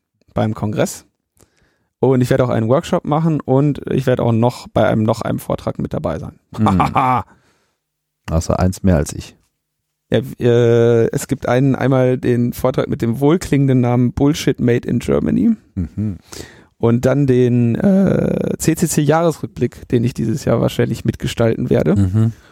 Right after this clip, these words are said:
Speaker 1: Und, äh, dann noch eine kleine Sache so zu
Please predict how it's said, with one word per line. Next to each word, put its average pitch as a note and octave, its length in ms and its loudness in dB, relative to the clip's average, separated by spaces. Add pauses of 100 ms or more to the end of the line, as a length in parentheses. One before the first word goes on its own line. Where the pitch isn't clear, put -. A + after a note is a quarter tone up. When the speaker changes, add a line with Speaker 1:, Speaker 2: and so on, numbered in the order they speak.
(280)
Speaker 1:
Und, G3+ 540 0
äh, D#3 360 4
dann C3 220 -4
noch B2+ 260 2
eine A2+ 520 0
kleine A2 360 0
Sache B2 300 0
so C#3+ 180 -4
zu - 520 -4